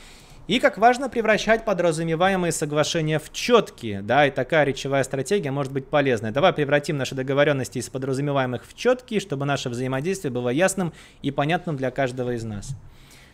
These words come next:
Если вы приглашаете собеседника проделать эту работу, превратить договоренности из подразумеваемых в четкие, а собеседник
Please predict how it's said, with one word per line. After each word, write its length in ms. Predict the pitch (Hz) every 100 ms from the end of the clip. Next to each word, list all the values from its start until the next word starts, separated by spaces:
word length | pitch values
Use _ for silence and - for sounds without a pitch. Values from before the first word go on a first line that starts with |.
| - -
Если 420 | 202 262 233 240
вы 520 | 180 175 233 262 175
приглашаете 760 | 139 160 165 185 - 202 151 -
собеседника 800 | - 156 170 - 170 143 120 123
проделать 540 | 156 156 170 143 131
эту 180 | 135 147
работу, 420 | 156 202 262 165
превратить 680 | - 143 151 160 185 143 135
договоренности 760 | 143 151 156 175 147 127 -
из 100 | 131
подразумеваемых 800 | - 151 147 147 156 151 131 127
в 60 | -
четкие, 520 | - 160 - 120 104 104 - - - -
а 180 | 135 143
собеседник 800 | - 160 170 208 185 143 120